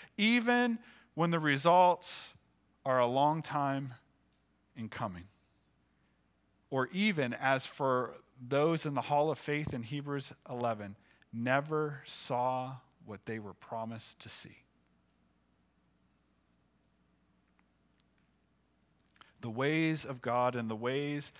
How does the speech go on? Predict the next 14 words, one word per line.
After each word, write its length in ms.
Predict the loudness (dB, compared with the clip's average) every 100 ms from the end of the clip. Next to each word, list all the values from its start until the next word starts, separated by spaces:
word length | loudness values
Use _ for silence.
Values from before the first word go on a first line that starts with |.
| -16 -12
of 120 | -10
the 60 |
kingdom 540 | -10 -8 -8 -8 -12 -18 _ _ _ _ _ _ _ _ _ _ _ _ _ _ _ _ _ _ _
will 120 | -14 -6
often 360 | -6 -6 -8
look 140 | -8 -10
very 340 | -10 -8 -8
different 640 | -8 -12 -12 -20 -20 -20 -20 _ _ _ _ _ _ _ _ _ _
than 160 | -12 -10
what 160 | -10 -12
we 80 |
think 340 | -16 -16 -18 -20 -20
is 200 | -16 -16
right. 380 | -16 -20 -20 -20